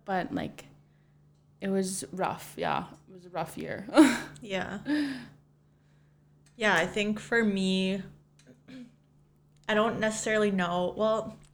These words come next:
Speaker 2: I guess, yeah, I kinda have a rock bottom. Is, like, it would have been during covid for me too, like, during lockdown. I think for a lot of people, it either went, like, one way or the other. It was, like,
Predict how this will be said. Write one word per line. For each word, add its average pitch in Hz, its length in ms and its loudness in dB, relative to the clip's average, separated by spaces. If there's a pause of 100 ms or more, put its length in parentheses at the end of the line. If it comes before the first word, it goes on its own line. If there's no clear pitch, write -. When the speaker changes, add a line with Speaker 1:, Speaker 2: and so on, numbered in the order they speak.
Speaker 2:
I 208 80 -6
guess, 226 280 0
yeah, 170 160 0
I 151 100 -4
kinda 160 260 -6
have 160 160 -6
a - 100 -6
rock - 240 -4
bottom. 170 300 -4
Is, 175 200 -6
like, 170 340 2 (1300)
it 220 60 6
would 214 120 8
have 220 80 6
been 220 480 4
during 190 520 4
covid 185 440 4
for 196 120 -2
me 180 140 2
too, 185 180 0
like, 170 180 0
during 170 220 -2
lockdown. 220 760 -2 (960)
I 202 100 6
think 208 280 2
for 233 120 2
a 226 60 6
lot 190 180 4
of 185 80 4
people, 190 280 2
it 185 80 2
either 180 200 4
went, 175 220 0
like, 170 160 0 (400)
one 165 340 -2
way 165 180 2
or 160 100 2
the 151 160 0
other. 165 220 4
It 156 80 2
was, 151 180 0
like, 147 380 -4